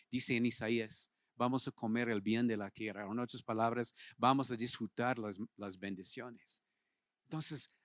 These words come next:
la maldición o el juicio de Dios no es misterioso. Es la diferencia de la obediencia y la desobediencia. Amén. Alguien diga amén. Ok. Am,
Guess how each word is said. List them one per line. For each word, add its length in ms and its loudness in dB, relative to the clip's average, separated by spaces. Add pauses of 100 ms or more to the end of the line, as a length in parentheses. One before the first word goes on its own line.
la 140 0
maldición 720 2
o 180 -2
el 80 -4
juicio 400 0
de 80 -2
Dios 260 -2
no 240 4
es 100 -4
misterioso. 760 -6 (560)
Es 120 4
la 140 4
diferencia 680 0
de 120 0
la 80 -2
obediencia 800 0 (280)
y 80 -2
la 120 0
desobediencia. 840 -4 (840)
Amén. 520 -2
Alguien 280 -2
diga 200 0
amén. 300 -4 (1500)
Ok. 220 0 (3000)
Am, 460 -2